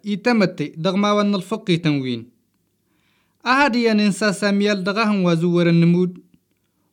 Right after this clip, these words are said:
ولي هوغن يغري مشينا سي صمنات. أوزل ساميال سيلياس يناس نقدة ورقة تغراغي. إنا سيلياس ورقة يغراغ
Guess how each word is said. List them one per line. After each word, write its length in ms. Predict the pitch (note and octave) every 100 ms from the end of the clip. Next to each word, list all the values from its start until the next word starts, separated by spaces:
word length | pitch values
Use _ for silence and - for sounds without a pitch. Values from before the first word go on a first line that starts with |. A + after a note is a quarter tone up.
| _
ولي 300 | F3+ A3+ C4+
هوغن 320 | A3 G#3+ G3+ G3
يغري 280 | F#3 G3
مشينا 440 | G3 F3+ - F#3+ F#3
سي 180 | F#3+ F3+
صمنات. 580 | G#3 G3+ E3 A#2 - _ _ _ _ _ _ _ _ _ _ _ -
أوزل 340 | G#3+ A3 G#3+
ساميال 460 | - A3+ A3 A3+ F#3
سيلياس 540 | - A#3 F#3+ E3 -
يناس 540 | A3+ A3 D3 B2+ - G#3+
نقدة 540 | C4+ F#3+ G3 F#3+ - -
ورقة 260 | B3 A3+
تغراغي. 720 | G#3+ G3+ G#3+ A3+ F#3+ B2+ D3+ _ _ _ _ _ _ _ _ _ _ -
إنا 340 | G3+ G#3+ A3
سيلياس 600 | G#3 B3 A3 F3 C#3 -
ورقة 260 | E3+ E3+ A3+
يغراغ 460 | G3 D#3 C3+ B2+